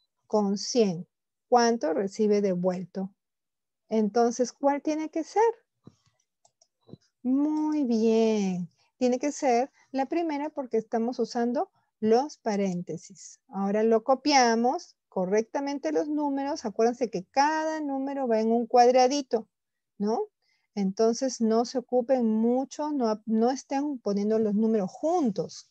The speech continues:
Cada cuadradito tiene que estar ocupado por un número. Entonces ponemos cien menos cuarenta y ocho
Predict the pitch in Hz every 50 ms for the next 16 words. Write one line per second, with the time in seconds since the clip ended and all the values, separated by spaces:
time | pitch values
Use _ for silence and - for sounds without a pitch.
0 | _ - - 247 247 269 277 294 302 302 302 - - 240 214 214 202 202 190 190
1 | 247 269 269 - 311 - 294 - 254 233 220 220 220 - 185 202 - - 240 233
2 | 247 254 247 - 190 196 214 226 226 220 214 190 180 - - 254 277 294 294 277
3 | 240 220 226 233 226 208 185 160 135 180 - _ _ _ _ _ _ _ _ _
4 | _ _ _ _ _ _ _ _ _ _ _ _ _ - 247 226 202 - 208 202
5 | - 226 220 - 254 254 269 262 226 185 190 196 - - - 277 269 262 262 277
6 | 294 285 254 233 214 196 190 202 208 254 - - _ - 208 202 196 190 190 196
7 | 208 226 254 247 - 294 294 277 233 220 208 202 196 196 - - - 226 247 277